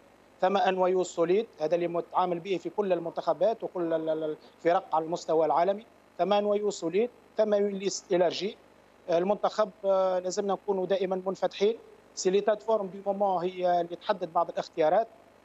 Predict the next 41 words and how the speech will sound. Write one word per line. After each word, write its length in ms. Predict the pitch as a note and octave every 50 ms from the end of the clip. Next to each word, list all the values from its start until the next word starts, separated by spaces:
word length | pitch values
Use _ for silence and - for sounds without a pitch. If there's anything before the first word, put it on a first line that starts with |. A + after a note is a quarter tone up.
| _ _ - E3
يظهر 260 | D#3+ E3 F3+ G#3 G#3
لي 120 | G3 F#3
كان 240 | F3+ - F#3+ F#3 F3
تشوف 340 | - - A3 G#3+ F#3 - F3
على 160 | E3 F#3 G3
الاقل 420 | F#3+ F#3 F3 - - G#3 G3+ F#3
من 120 | E3 - G3 - -
بعد 240 | F#3+ F3 E3+ E3+ D#3+ - - E3 - -
كاس 180 | F#3+ F3+ -
العالم 320 | F3 E3 F#3+ G#3 F#3+ F3 E3 -
ولا 80 | - -
حتى 240 | - G3 F3+ - E3 -
كان 140 | - E3+ E3
دخلوا 500 | D#3+ F#3+ F3 - - - E3 E3 E3+ E3
المسابقه 460 | D#3+ D#3 - - - F#3+ E3+ - E3
تاع 120 | D3+ - D#3
كاس 220 | - F3+ D#3+ -
العالم 260 | E3 E3 F3+ E3 D3 C3+ _ _ _ _ _ -
حتى 240 | - G3 F#3 - E3
لتو 280 | D3 - F3 G#3+ A3 G#3+
اون 120 | G#3 G3+ -
اي 80 | F#3+ - -
توجور 380 | G3 F3 E3 G#3+ G#3 F#3+ F3 - - - - _ _ _ - -
دون 140 | D#3+ F3+ F#3+
لا 60 | F#3+
كونتينيتي. 800 | F3+ - F3 E3 - - E3 E3 D#3+ D#3 - F#3+ G#3 A#3 A#3+ - - - -
آه، 260 | E3+ F3 F3 E3 D#3+ - - -
اول 260 | A#3 A#3 A3 G#3 G3
حاجه 280 | G3+ - A3 G#3 G#3+ G3
نخمم 280 | F3 - G3 G3 F#3+ F3+
فيها 320 | - G3 F3+ F#3+ F#3 G3+
انا 120 | F#3 F#3
سي 120 | F3 - F#3
لا 80 | G3
ستابيليتي 540 | F#3 - - F3+ E3+ F3 F3+ F3+ E3+ - F3+
تاع 140 | E3+ - E3
الجروب، 320 | D#3 C#3+ - F3 A3+ B3+ - - - - _ _ _ _ - D#3+
لكن 260 | F#3 F#3+ - F#3+ E3+
زاد 240 | D3+ F3+ G3+ G3+ A3
لازمني 420 | G#3 G3+ G3 - G#3 G#3 G3 F#3
ديما، 360 | D#3+ G3+ A3 G3+ G3+ G3+ G#3+